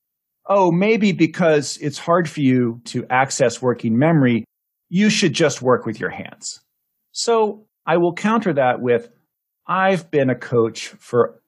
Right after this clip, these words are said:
just about twenty years, and I've worked with so many different people,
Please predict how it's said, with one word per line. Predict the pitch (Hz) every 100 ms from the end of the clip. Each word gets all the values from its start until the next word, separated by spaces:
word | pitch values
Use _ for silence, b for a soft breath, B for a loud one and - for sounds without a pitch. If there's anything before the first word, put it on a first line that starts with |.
| -
just | 185 -
about | 127 104
twenty | - 92 87
years, | 76 69 - - - _ _ _ -
and | 139 139 131 123 - _ -
I've | 131 127
worked | 123 135 131 -
with | 123 113
so | - - 180
many | 190 151
different | 139 131 110
people, | - 123 117 107 90 85